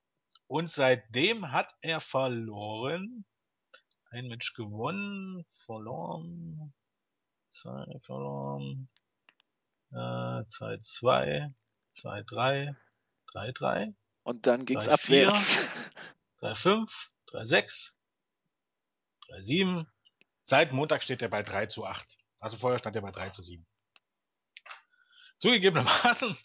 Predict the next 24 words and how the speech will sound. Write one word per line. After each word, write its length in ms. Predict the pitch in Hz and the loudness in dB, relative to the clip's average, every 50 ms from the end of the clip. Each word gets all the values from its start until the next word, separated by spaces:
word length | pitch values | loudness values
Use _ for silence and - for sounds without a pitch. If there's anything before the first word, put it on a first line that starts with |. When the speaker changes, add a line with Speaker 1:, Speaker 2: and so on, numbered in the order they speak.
| - - - | -18 -18 -18
Speaker 1:
<laughs> 240 | - - - - _ | -18 -20 -20 -8 _
hat 120 | 202 226 | -4 -2
er 60 | 226 | -2
sich 140 | 170 156 127 | -2 -4 0
tapfer 240 | - 180 185 - 165 | 0 0 0 0 -2
gehalten 280 | 123 117 127 165 143 117 | 2 2 2 2 2 -2
gegen 160 | 107 101 101 | -10 -10 -8
Roman 260 | 104 104 107 104 107 | -8 -8 -8 -8 -10
Reigns. 160 | 110 110 - | -10 -12 -12
Immerhin 240 | 139 151 151 135 123 | -10 -8 -8 -8 -6
vierzehn 300 | - 175 185 - - 131 | -6 -8 -8 -6 -8 -6
Minuten 360 | 117 113 143 165 151 117 98 | -4 -4 -4 -6 -6 -8 -8
hat 140 | 98 95 - | -10 -10 -10
er 200 | 101 101 101 101 | -10 -8 -8 -8
ge-, 140 | 107 107 107 107 | -8 -10 -10 -12
hat 140 | 104 107 - | -12 -10 -10
er 60 | 110 | -10
gebraucht 460 | 110 110 107 98 110 135 - - - | -10 -8 -4 -2 -2 -2 -2 -4 -8
und, 340 | 107 104 104 107 107 104 - - 95 104 | -8 -8 -8 -10 -12 -14 -16 -16 -14 -12
ähm, 140 | 104 101 101 | -12 -12 -12
Roman 240 | 104 110 117 117 110 | -10 -8 -8 -6 -4
Reigns 240 | 110 117 131 - - | -4 -4 -6 -2 -2
hat 140 | 131 - - - | -2 -2 -2 -4
auch, 220 | 127 135 143 - | -4 -4 -4 -4